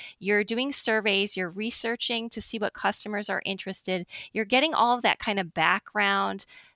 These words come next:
set up going before you actually jump off and leave that day job. And that way you can work on it a little at a time until you really get that traction, and then it's less scary to jump into full-time entrepreneurship.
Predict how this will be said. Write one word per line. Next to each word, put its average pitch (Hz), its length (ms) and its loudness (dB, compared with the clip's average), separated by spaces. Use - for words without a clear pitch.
set 226 320 4
up 190 280 6
going 202 500 2
before 208 380 -2
you 240 160 0
actually 190 420 2
jump 180 460 0
off 180 360 6
and 175 240 -4
leave 185 400 -2
that 165 380 2
day 175 220 0
job. 214 320 2
And 220 260 -2
that 339 200 4
way 311 100 4
you 254 100 0
can 220 200 -4
work 214 240 0
on 247 160 4
it 254 140 2
a - 100 2
little 214 380 0
at 202 160 2
a 202 60 0
time 202 480 0
until 233 280 0
you 247 160 -2
really 220 260 2
get 214 220 0
that 185 240 4
traction, 196 640 2
and 202 180 0
then 202 120 4
it's - 200 -4
less 202 220 2
scary 185 460 -2
to - 100 -10
jump 165 300 -4
into - 320 -8
full-time 160 460 -6
entrepreneurship. - 720 -10